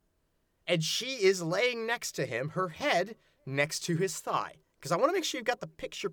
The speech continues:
painted, because, you see, you might not have watched this movie, and bless your heart.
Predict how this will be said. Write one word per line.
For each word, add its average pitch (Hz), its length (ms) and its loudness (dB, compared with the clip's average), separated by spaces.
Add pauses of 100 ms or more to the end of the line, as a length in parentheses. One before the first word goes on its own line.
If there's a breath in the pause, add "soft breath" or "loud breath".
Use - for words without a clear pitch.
(140)
painted, 202 480 -2
because, - 200 -8 (680 soft breath)
you 196 100 -14
see, 254 220 -4
you 254 140 0
might 269 240 4
not 226 160 6
have 147 100 2
watched - 320 -4
this - 180 -12
movie, - 360 -14 (320)
and 165 300 8 (520)
bless 151 540 2
your 165 140 2
heart. 151 300 -2